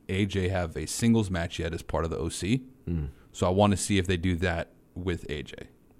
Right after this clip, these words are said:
Speaker 2: He had a singles match last week.
Speaker 1: Who, against who?
Speaker 2: Against Kofi Kingston.
Speaker 1: Right. Did they,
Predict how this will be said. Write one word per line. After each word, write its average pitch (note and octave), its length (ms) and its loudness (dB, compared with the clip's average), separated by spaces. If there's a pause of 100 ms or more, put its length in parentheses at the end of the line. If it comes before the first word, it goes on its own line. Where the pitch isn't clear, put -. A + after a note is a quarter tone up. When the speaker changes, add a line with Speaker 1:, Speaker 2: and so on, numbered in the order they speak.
(200)
Speaker 2:
He G#2 60 2
had G#2 60 4
a - 20 2
singles G2+ 260 0
match G2 220 -2
last A#2 200 0
week. - 180 -14 (640)
Speaker 1:
Who, E2+ 200 -2
against F2 300 -4
who? - 140 -8 (200)
Speaker 2:
Against - 240 -8
Kofi - 260 -8
Kingston. - 360 -10 (480)
Speaker 1:
Right. - 200 -4 (580)
Did B2 160 6
they, C3 100 10